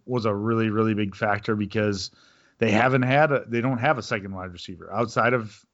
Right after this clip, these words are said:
uh, you know, outside of Devontae. They hadn't had anything. And this kid has come up and performed, which is just outstanding. Um, biggest disappointment, I'm gonna go a little bit different, but I'm gonna say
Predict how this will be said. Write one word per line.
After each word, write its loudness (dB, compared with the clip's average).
uh, -6
you -4
know, 0
outside 0
of -2
Devontae. -2
They -2
hadn't -2
had 0
anything. 0
And 2
this 4
kid 4
has 2
come 0
up 2
and 0
performed, -2
which -4
is -6
just -8
outstanding. 0
Um, 0
biggest 4
disappointment, 0
I'm 2
gonna 2
go 4
a 4
little 2
bit 0
different, -2
but 0
I'm 2
gonna 2
say -2